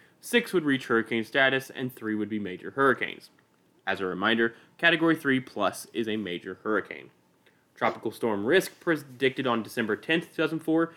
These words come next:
that there would be ten total named storms, six would reach hurricane status, and three would be major hurricanes.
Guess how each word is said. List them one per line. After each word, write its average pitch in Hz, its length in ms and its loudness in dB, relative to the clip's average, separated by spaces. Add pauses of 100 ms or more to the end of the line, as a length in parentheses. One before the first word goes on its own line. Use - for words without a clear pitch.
(160)
that 110 120 -8
there 117 100 4
would 104 100 2
be 101 100 -4
ten 190 380 4
total 151 300 4
named 117 260 0
storms, 104 480 -8
six - 380 -2
would 156 80 -6
reach 123 240 0
hurricane 110 380 -2
status, 101 460 -4
and 110 200 -4
three 98 240 -8
would 104 160 -4
be 110 80 -10
major 90 360 -4
hurricanes. 117 640 0